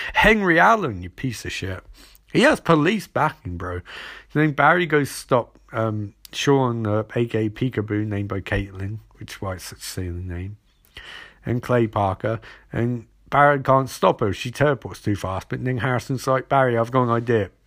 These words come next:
Destroy the light." If she can't see where she's going, you know, then you can catch her. And Barry's like, "Yes." So he smashes all the lights with a crowbar. And then this woman's like, "No." And Barry runs up and can't see her. And she's like, really sad, goes, "He already, my partner left, Clay left."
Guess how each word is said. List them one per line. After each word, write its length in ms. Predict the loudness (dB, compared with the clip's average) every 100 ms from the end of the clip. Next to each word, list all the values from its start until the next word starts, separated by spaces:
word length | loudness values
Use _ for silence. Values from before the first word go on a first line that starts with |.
| _
Destroy 480 | -2 0 4 6 6
the 140 | 2
light." 340 | 4 6 4 0
If 80 | -2
she 60 |
can't 240 | 2 2 2
see 220 | 0 2
where 160 | 2
she's 200 | 0 -6
going, 520 | 4 6 6 0 -8 -10 -16 -18 -20 -20 _ _ -12
you 80 | -4
know, 200 | 0 0
then 200 | 0 -2
you 100 | -2
can 160 | -6 -2
catch 300 | 0 0 -2
her. 80 |
And 100 | -2
Barry's 220 | 2 0 0
like, 180 | -4
"Yes." 240 | 2 2 2
So 140 | -4
he 40 | -4
smashes 480 | 0 0 0 -2
all 120 | -2 0
the 100 | 0
lights 240 | 0 -4
with 100 | -16
a 20 |
crowbar. 580 | 0 2 2 -2 -6 -6 -10 -16 -16 -4
And 100 | -2
then 120 | -2
this 180 | -2 2
woman's 260 | 0 4
like, 200 | 2 2
"No." 580 | 2 4 6 6 4 2 0 -8
And 140 | -4 4
Barry 160 | 4
runs 260 | 6 2 2
up 180 | -2 -2
and 100 | -2
can't 280 | 0 0 0
see 220 | 0 0
her. 100 | -2
And 140 | -4
she's 200 | -4 -2
like, 260 | -2 -4 -8
really 260 | 0 2 2
sad, 300 | 0 -2 0
goes, 280 | 0 0 0
"He 240 | 2 2
already, 340 | 2 2 0 -4 0
my 120 | 0
partner 460 | 4 2 2 -4 -2
left, 300 | -4 -6 0
Clay 260 | 2 4
left." 320 | 2 -2 -8